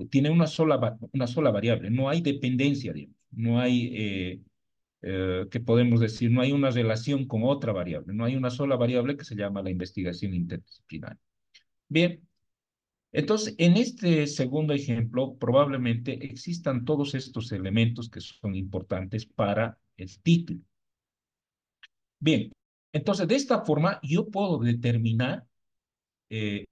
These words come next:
el título. ¿Por qué es importante estos elementos? Porque más adelante me va a permitir a mí, por ejemplo, eh, trabajar especialmente la formulación del problema, ¿ya?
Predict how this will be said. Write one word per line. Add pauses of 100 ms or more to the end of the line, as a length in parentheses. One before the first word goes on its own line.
(120)
el
título. (480)
¿Por
qué
es
importante
estos
elementos? (140)
Porque
más
adelante
me
va
a
permitir
a
mí,
por
ejemplo, (480)
eh,
trabajar
especialmente
la
formulación
del
problema, (480)
¿ya?